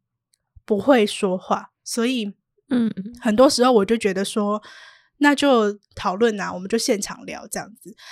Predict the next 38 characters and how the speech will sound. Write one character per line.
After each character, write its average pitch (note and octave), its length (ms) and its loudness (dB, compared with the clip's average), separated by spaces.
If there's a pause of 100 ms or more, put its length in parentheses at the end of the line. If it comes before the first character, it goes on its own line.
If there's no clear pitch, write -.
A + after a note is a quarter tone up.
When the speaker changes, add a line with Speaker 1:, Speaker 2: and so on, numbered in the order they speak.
(140)
Speaker 1:
但 C#4+ 160 2
是 B3+ 360 0
我 F#3+ 180 -2
今 B3 220 0
年 A3+ 160 2
就 A3 80 0
是 A#3+ 100 0
很 G3+ 160 -2
深 G#3 220 -2
刻 A3+ 160 -2
的 F#3+ 80 0
知 G3 180 -10
道， G3 260 -2
有 G3 160 -8
些 A#3+ 220 0
事 A#3 240 0
情 F#3+ 240 -4
或 A3 160 -2
者 G3 100 -4
是 G#3+ 320 -4 (140)
有 A3 100 -2
些 B3+ 160 -4
场 G3+ 300 -6
合 F#3+ 180 -6
或 A#3 160 4
者 A#3+ 60 0
是 A#3 60 -4
有 G3+ 100 -2
些 A3 140 0
人， G3 340 -4 (320)
你 G#3+ 100 -4
就 C4+ 160 -2
是 B3+ 140 0
需 A#3 200 -2
要 A3 220 2
准 G3+ 300 -6
备 G3 160 -4
好， - 320 -10